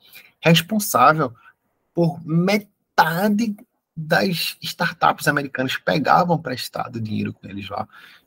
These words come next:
E eles não conseguiram fazer a estratégia correta de gerar o crédito, porque os juros subiu devido à inflação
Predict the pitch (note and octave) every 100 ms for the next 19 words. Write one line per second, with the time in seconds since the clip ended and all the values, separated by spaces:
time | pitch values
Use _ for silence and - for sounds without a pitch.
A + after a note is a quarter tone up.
0 | - A#2+ C3+ E3 E3+ D3+ B2+ C3 C3 A#2+
1 | G#2 B2 C#3+ C3+ - - A#2 A2+ - B2
2 | A#2+ A#2 C#3+ B2 C#3+ - A#2+ A2+ A#2 A2+
3 | C3 - B2+ C3+ - - - - _ D3+
4 | - C3 C3+ A#2 C#3+ G3+ A3+ G3 - -
5 | _ _ - - A#2 A#2+ C#3 D3+ B2 A#2+
6 | B2+ C3+ D#3 - D3 - - - D#3 E3+